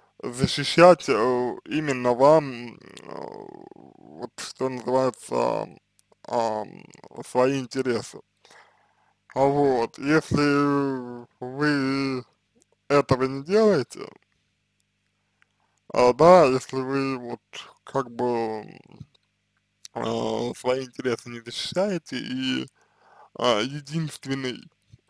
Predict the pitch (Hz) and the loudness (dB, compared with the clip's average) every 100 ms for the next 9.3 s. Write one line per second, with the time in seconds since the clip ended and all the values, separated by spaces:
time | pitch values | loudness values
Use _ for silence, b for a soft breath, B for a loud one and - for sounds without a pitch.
0 | _ - 123 120 117 113 - - - 156 | _ -2 2 4 2 0 -6 -14 -4 0
1 | 156 - - _ _ _ _ _ _ _ | 2 2 0 _ _ _ _ _ _ _
2 | _ _ _ _ _ _ _ _ _ _ | _ _ _ _ _ _ _ _ _ _
3 | - 135 139 139 135 127 135 147 160 147 | -2 6 8 10 8 8 10 12 12 10
4 | - - 120 120 120 143 135 151 135 - | 8 -6 -8 -6 -6 -6 -8 -10 -10 -4
5 | 139 139 B B 120 117 117 117 120 117 | -4 -4 B B -6 -4 -4 -8 -14 -20
6 | - - _ - _ _ _ _ _ _ | -20 -20 _ -20 _ _ _ _ _ _
7 | _ _ _ _ - - 131 147 139 123 | _ _ _ _ -2 4 6 6 2 -2
8 | 135 139 139 - 127 120 113 - 123 117 | -4 2 2 2 0 0 0 0 2 2
9 | 117 110 | 2 -2